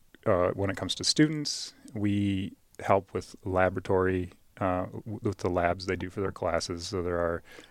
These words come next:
geotech labs where they do soil analysis. There are concrete labs. There are hydro labs. So they, we help with that. And then, uh, on the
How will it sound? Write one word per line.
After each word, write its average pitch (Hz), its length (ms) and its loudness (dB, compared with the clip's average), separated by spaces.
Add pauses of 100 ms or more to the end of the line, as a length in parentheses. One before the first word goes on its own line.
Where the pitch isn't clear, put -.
(160)
geotech 95 520 -2
labs 92 520 2
where 90 140 -2
they 92 100 -2
do 87 120 -4
soil 87 420 2
analysis. 87 640 -6
There 87 240 -2
are 85 80 -2
concrete 87 580 -6
labs. 85 520 -2 (420)
There 85 180 -4
are 87 60 -2
hydro 87 420 -2
labs. 82 580 -4
So 92 280 -2
they, 101 320 4 (160)
we 107 140 2
help 104 200 6
with 85 200 -4
that. 87 320 0 (840)
And 120 160 6
then, 117 360 4
uh, 101 380 2 (500)
on 113 300 6
the 104 500 -2